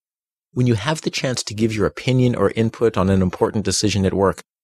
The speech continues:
you want people walking away thinking you're the most brilliant person in existence, whose opinion not only matters but is worthy of worship.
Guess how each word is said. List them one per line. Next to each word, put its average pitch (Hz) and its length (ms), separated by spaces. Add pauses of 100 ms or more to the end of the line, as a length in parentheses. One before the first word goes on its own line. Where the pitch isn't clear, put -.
(140)
you 101 140
want 117 220
people 113 260
walking 107 320
away 92 320
thinking 139 380
you're 110 120
the 104 100
most 98 300
brilliant 107 400
person 98 360
in 92 120
existence, 92 720 (300)
whose 113 140
opinion 123 460
not 98 240
only 120 200
matters 95 440
but 101 160
is 110 120
worthy 80 320
of 87 140
worship. - 380